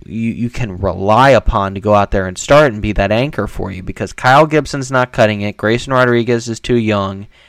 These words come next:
and Jack Flaherty's not showing any signs that he's cutting it. Um, you know, Kyle Bradish has been that guy, so give Kyle Bradish credit, but you, you need more than just one starting pitcher. You know, so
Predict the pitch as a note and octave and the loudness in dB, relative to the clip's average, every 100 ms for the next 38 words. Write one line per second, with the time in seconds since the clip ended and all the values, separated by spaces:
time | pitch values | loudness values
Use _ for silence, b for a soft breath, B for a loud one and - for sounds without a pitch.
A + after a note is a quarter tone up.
0 | b b - G2+ G2+ G2 F#2+ F#2+ A#2 B2+ | b b -10 -4 -2 -2 -4 2 2 2
1 | - B2+ B2 A2 A2+ G#2+ - A2 G#2+ G#2 | 2 2 4 0 -2 -2 -2 0 -2 -4
2 | G#2+ G#2 A2+ G#2 G2+ G#2 B2 - A2+ G2 | -6 -6 -4 -4 -4 -4 -4 -2 -2 -2
3 | F#2+ G2 G2+ - b b b b _ - | -4 -6 -6 -8 b b b b _ -8
4 | G#2 F#2+ F#2 F2+ C2 - - _ _ _ | -4 -2 -2 -6 -10 -18 -20 _ _ _
5 | _ _ _ _ _ _ _ _ _ - | _ _ _ _ _ _ _ _ _ -10
6 | A2+ G2 - D3 D3 C#3 C3 C3 C#3+ D#3+ | -4 -4 2 6 8 8 6 6 6 4
7 | E3+ C#3 C3+ C#3 D3 D#3 C#3+ A#2+ A2+ B2 | 2 2 4 4 4 2 4 6 6 4
8 | - G#2+ G#2 F#2+ B2 B2+ - C3 B2+ B2+ | 2 -2 -2 -2 0 0 2 4 4 4
9 | A#2+ - B2 - - E2+ A#2 A#2 A#2 B2+ | 2 0 -2 -4 -10 -10 -8 -6 -4 -2
10 | C#3+ D3 C#3 C#3+ A#2+ A#2 - A#2 A#2 A#2+ | -2 -2 2 2 0 -4 -2 -2 -2 0
11 | A2+ G2+ - A2+ - - b b b b | 0 0 -2 -2 -6 -16 b b b b
12 | b b - G#2 G2 G2 - A2 G#2 G2 | b b -6 -2 0 -2 4 6 6 4